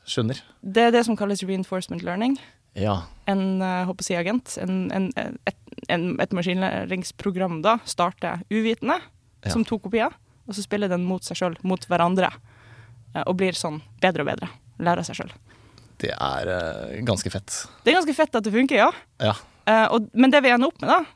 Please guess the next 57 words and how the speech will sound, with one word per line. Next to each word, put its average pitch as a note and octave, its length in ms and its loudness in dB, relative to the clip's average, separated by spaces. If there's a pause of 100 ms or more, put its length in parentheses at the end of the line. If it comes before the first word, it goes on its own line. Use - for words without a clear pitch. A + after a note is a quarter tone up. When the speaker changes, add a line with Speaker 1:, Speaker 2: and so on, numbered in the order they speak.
Speaker 2:
det G#3+ 140 4
er A3 80 4
jo A#3+ 120 4
programmer A3+ 580 0
som, G#3+ 420 2 (580)
eh, E3+ 500 -4 (220)
som G#3 220 0
vi G3 360 0
ikke - 180 -8
har F3 140 -2
instruert, F3 640 -4
som F#3+ 200 -2
har F3+ 80 -2
lært F#3 200 -2
seg - 140 -8
ting F3 220 -8
selv, B3 320 -2 (400)
så G3 120 -6
som G3+ 160 0
vi G3+ 120 2
da F3 160 2
ikke E3 380 -4 (100)
liksom, F3 320 -4 (180)
Speaker 1:
Ja. G2+ 80 -10 (480)
Speaker 2:
altså G3 220 -2
vi, F3 120 0
vi F3+ 100 0
kan F#3+ 160 0
jo F#3+ 60 -2
se A3+ 200 0
inn F#3 100 0
i F3+ 60 0
dem, A#2+ 160 -4 (100)
det F3+ 100 0
er - 20 4
jo F#3 60 0
bare F3 200 0
datamaskiner, E3+ 580 -6 (160)
men G3+ 300 0 (120)
vi, F#3 200 -2
vi, G3 200 -2
vi G#3+ 200 -2
skjønner F#3 240 -4
ikke G3 100 -10
helt F#3+ 100 -8
hva G#3+ 80 -2
de C#4+ 80 2
har G#3+ 80 2
skjønt, - 320 -12 (100)
liksom. A2+ 200 0
Speaker 1:
Nei. G2+ 120 -2 (520)
Speaker 2:
Og A#3 80 2
det F4+ 80 6
er E4 80 6
det G#3+ 120 6
magiske A3 460 4
med F3 300 -6